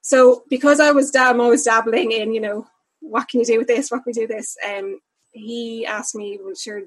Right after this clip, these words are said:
you wanna, is there anything you can do with wetsuits?" So I kind of started playing around with them, but to be honest, they're a really hard material to work with, and I only had a domestic sewing machine that just was not up to scratch for those.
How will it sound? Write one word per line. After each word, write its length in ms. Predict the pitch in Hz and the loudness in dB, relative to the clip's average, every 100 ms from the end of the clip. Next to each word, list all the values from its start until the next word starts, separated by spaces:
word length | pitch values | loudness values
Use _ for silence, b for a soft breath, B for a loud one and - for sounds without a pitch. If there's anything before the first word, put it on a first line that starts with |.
| - | -12
you 60 | |
wanna, 200 | 214 214 208 - | -10 -10 -12 -16
is 160 | - - | -16 -14
there 80 | 208 | -12
anything 220 | 196 208 | -12 -14
you 80 | 185 | -14
can 100 | 202 | -12
do 160 | 190 185 | -10 -10
with 100 | 180 | -12
wetsuits?" 520 | 202 - 185 170 - _ _ _ _ _ _ - | -16 -14 -18 -16 -20 _ _ _ _ _ _ -12
So 300 | - 240 233 b b - | -4 -4 -4 b b -6
I 80 | 254 | -4
kind 220 | 269 269 | -2 -2
of 60 | 262 | 0
started 260 | 294 269 - _ _ - - | 0 0 -6 _ _ -18 -8
playing 180 | 240 220 | -6 -4
around 140 | 220 | -6
with 80 | 226 | -6
them, 160 | 233 233 | -8 -8
but 120 | 220 | -10
to 100 | - | -6
be 60 | |
honest, 360 | 233 277 294 - - | -4 -4 -4 -8 -4
they're 160 | 247 | -2
a 60 | 233 | -2
really 200 | 240 262 | -4 -4
hard 180 | 262 247 | -6 -6
material 360 | 254 214 208 196 | -8 -10 -12 -14
to 120 | 196 | -14
work 200 | 220 - | -14 -12
with, 180 | - - - | -14 -14 -16
and 120 | 208 | -14
I 160 | 202 214 | -12 -10
only 180 | 220 240 | -10 -8
had 180 | 220 | -8
a 60 | 196 | -8
domestic 480 | 202 196 208 - 185 - | -14 -14 -12 -12 -12 -12
sewing 260 | 196 196 | -12 -12
machine 300 | 196 202 202 | -12 -14 -14
that 100 | 185 | -14
just 180 | 190 - | -14 -14
was 120 | 202 | -14
not 300 | 220 214 247 - - _ _ _ _ - | -12 -10 -12 -14 -20 _ _ _ _ -12
up 160 | 254 | -10
to 80 | - | -10
scratch 500 | - - 226 240 - | -12 -6 -8 -8 -12
for 120 | - 233 | -6 -6
those. 480 | 233 226 262 - | -4 -4 -6 -8